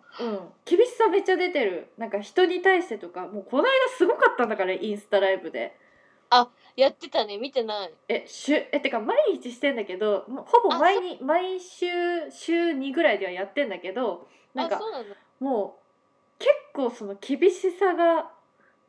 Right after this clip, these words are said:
Speaker 1: 出ちゃって。
Speaker 2: で-、で-、出ちゃってて、怖いなって思ってたんだけど。
Speaker 1: 確かに質問返しとか怖いよね。
Speaker 2: そう。
Speaker 1: そもそもこ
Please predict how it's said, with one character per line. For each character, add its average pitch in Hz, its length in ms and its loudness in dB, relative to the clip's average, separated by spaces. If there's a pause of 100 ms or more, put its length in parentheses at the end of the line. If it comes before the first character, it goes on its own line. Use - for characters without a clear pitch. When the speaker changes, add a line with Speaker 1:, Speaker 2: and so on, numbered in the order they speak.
(760)
Speaker 1:
出 320 180 0
ち - 100 -4
ゃ - 20 -6
っ - 40 -16
て。 311 140 -2
Speaker 2:
で-、 - 0 - (120)
で-、 - 20 -
出 440 120 8
ち 440 140 2
ゃ 359 40 6
っ - 200 -8
て 202 100 0
て、 214 240 -2
怖 330 380 6
い 349 100 2
な 294 180 2
っ 294 120 -6
て 214 80 -2
思 202 240 -4
っ 233 60 -16
て - 100 -20
た - 160 -2
ん - 20 2
だ 480 100 6
け - 140 -10
ど。 294 60 0
Speaker 1:
確 208 80 0
か - 40 2
に - 60 -4
質 - 240 -12
問 415 240 0
返 427 220 0
し - 100 -8
と 226 100 -4
か 196 140 0
怖 254 260 4
い 220 80 0
よ 165 120 -8
ね。 - 80 -16
Speaker 2:
そ 269 140 -2
う。 - 20 2
Speaker 1:
そ 349 60 4
も 285 60 6
そ 320 140 0
も 320 120 -2
こ 285 140 2